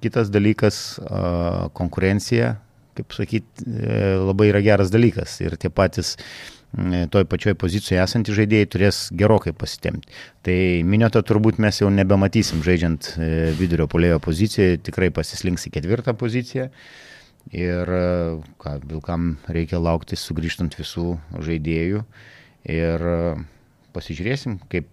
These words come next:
Garisonas Bruksas pritaps komandai.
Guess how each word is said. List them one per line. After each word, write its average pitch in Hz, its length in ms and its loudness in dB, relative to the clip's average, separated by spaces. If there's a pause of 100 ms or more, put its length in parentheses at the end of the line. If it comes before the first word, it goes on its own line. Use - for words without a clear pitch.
(640)
Garisonas 92 480 0
Bruksas 95 380 -2
pritaps - 400 -2
komandai. 120 460 2